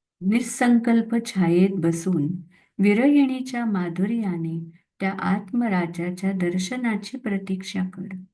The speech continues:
विरहाची निशा संपेल, प्रतीक्षेचे पर्व सरेल, मग येतील मिलनाचा संकेत घेऊन साक्षात अभेद स्वरूप उषा अरुण.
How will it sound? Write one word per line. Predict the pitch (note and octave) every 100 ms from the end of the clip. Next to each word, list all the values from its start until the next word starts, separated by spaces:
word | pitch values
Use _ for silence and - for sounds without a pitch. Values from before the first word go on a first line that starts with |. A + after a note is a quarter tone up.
| _ _ _ _ _ -
विरहाची | G3+ A3 C4 C4+ C#4+ C#4 C#4
निशा | B3+ G#3 - G#3+
संपेल, | G#3+ - F3 D#3+ - F#3 E3 E3+ - - _ _ -
प्रतीक्षेचे | F3+ F3+ F3+ B3 - G3+ F#3 F#3+ F3+ F#3
पर्व | F3+ G3+ G3+ E3+
सरेल, | E3 D3 D3+ D#3 - _ _ _ _
मग | G3 G#3 C#4 B3+
येतील | G3+ E3 - F#3 D3+ F3+ - _ _
मिलनाचा | F3 F3 F3 G3+ A#3+ A3+ G#3+ G#3 G3+
संकेत | - E3+ E3 E3 F#3+ F#3+
घेऊन | F#3 E3 F3+ G3+ E3 - - _ -
साक्षात | - E3+ E3 - - G3+ F3+ E3 - _ _
अभेद | - F3 E3+ F#3 B3 C4+
स्वरूप | B3+ - G3 F3+ E3 F3+ - -
उषा | F3+ F3+ F#3
अरुण. | A#3 - D#3 D3+